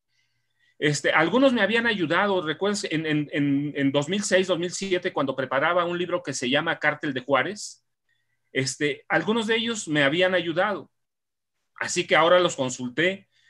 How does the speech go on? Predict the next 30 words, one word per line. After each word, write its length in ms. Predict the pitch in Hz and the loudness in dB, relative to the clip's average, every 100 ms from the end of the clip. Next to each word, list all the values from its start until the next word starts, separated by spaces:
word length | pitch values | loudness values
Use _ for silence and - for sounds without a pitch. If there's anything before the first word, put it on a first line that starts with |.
| _ | _
Algunos 320 | 117 127 175 | -2 0 0
me 100 | 170 | 0
ayudaron, 520 | 147 131 135 175 185 165 | 0 0 2 2 2 0
otros 260 | 180 170 | -2 -2
no, 140 | 180 196 | 0 0
pero 180 | 185 | 0
lo 140 | 151 143 | 0 0
primero 340 | 160 208 247 | -2 -2 -2
que 80 | 240 | -2
me 100 | 190 | -4
hicieron 360 | 147 196 214 165 | 0 0 0 0
llegar, 300 | 139 131 143 - _ | 0 0 -2 -8 _
lo 160 | 143 - | -4 0
primero, 500 | 156 151 147 175 _ _ _ _ | 0 2 0 -2 _ _ _ _
fue 180 | - 185 | 0 2
su 200 | 185 165 | 4 2
acta 240 | 165 170 | 2 -2
de 100 | 147 | -2
nacimiento. 580 | 117 - 110 110 113 _ _ _ _ _ _ _ _ _ _ _ _ - | -6 -6 -8 -8 -10 _ _ _ _ _ _ _ _ _ _ _ _ -6
¿Que 120 | 147 | -2
lo 140 | 135 | 0
quieres 280 | 135 175 196 | 2 2 2
conocer? 500 | 180 156 196 233 - _ | -2 -2 -2 -4 -6 _
Pues 120 | - 113 | -2 0
ahí 120 | 127 | 0
está 180 | - 156 | -2 -2
su 140 | 165 | -2
acta 180 | 147 165 | -2 -2
de 140 | 151 | -2
nacimiento. 720 | 147 147 160 226 247 190 110 | -4 -4 -4 -4 -4 -8 -16